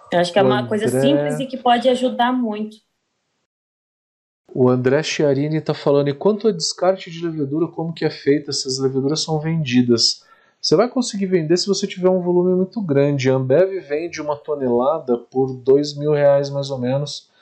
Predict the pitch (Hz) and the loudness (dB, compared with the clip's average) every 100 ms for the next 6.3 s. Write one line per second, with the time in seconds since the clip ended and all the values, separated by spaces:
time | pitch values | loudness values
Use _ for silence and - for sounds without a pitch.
0 | _ _ - 135 127 123 135 - 139 - | _ _ 0 2 2 0 -2 -2 -4 -2
1 | 135 143 139 131 127 123 - - _ _ | 0 0 0 4 4 2 -4 -18 _ _
2 | _ _ _ _ - 123 123 120 143 170 | _ _ _ _ 0 4 4 4 2 2
3 | 196 - 175 165 165 175 180 175 156 160 | 0 2 2 2 4 4 4 2 0 -2
4 | 160 160 143 156 147 127 123 120 127 - | 0 0 2 2 4 4 2 0 -4 -6
5 | 131 131 135 151 - - 117 113 110 110 | -6 -2 -2 -2 -6 2 2 4 0 -4
6 | 120 135 | -4 -4